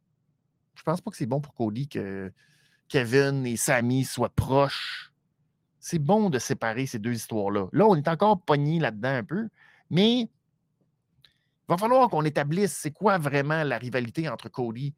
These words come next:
et Roman Reigns. Puis il va falloir, euh, rajouter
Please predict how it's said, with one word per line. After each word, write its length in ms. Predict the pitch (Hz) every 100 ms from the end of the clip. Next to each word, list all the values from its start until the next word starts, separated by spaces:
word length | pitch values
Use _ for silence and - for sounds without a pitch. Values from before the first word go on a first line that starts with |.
| _ _ -
et 100 | 127
Roman 360 | 127 135 127 113
Reigns. 460 | 120 110 98 - _ _ _ _ _ _ _ _
Puis 120 | 104
il 40 |
va 80 | 104
falloir, 380 | 120 190 220 185
euh, 240 | 156 139 131 123 - _ _ _ _ _ _ _ _ _
rajouter 560 | - 196 196 185 220 170